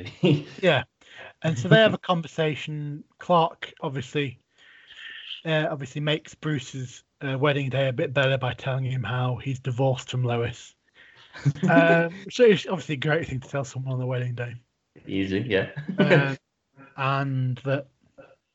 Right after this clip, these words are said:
Speaker 2: basically, Bruce tells him not to give in to the anger, not to give in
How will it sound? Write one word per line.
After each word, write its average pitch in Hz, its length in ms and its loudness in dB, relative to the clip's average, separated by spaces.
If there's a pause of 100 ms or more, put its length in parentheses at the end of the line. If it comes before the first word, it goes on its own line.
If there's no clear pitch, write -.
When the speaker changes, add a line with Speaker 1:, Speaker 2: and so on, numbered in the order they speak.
(400)
Speaker 2:
basically, 175 380 2
Bruce 143 600 -2 (840)
tells 147 340 -2
him 139 300 -2
not 160 200 -6
to 147 100 -12
give 135 240 -2
in 135 180 -2
to 135 100 -4
the 143 120 0
anger, 131 420 -2 (140)
not 139 280 -4
to 143 80 -8
give 131 200 -2
in 131 300 0